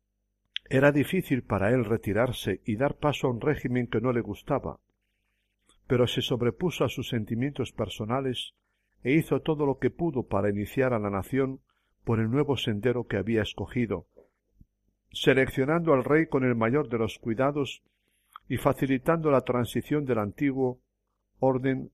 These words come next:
al nuevo. Samuel ya no podía gastar sus energías en el servicio de su pueblo como lo había hecho antes.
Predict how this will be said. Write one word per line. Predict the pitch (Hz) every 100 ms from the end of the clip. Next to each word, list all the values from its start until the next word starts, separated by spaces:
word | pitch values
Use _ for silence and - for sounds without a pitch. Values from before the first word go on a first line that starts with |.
| _
al | 110 104
nuevo. | 104 92 - - _ _ _ _ _ _ _ _ _ _ _ _ _ _ _ _ _ _ _ - - _
Samuel | - 139 127 151 151 - _ _ _ _ _ -
ya | 139
no | 156 165
podía | 151 175 165
gastar | 113 101 127 120
sus | 120 -
energías | 117 101 - 127 113
en | 120 113
el | 104
servicio | 113 104 120 120
de | 110
su | 104 113 -
pueblo | 131 120 113
como | - 107
lo | 107
había | 107 120 113
hecho | - 104
antes. | 82 80 - - -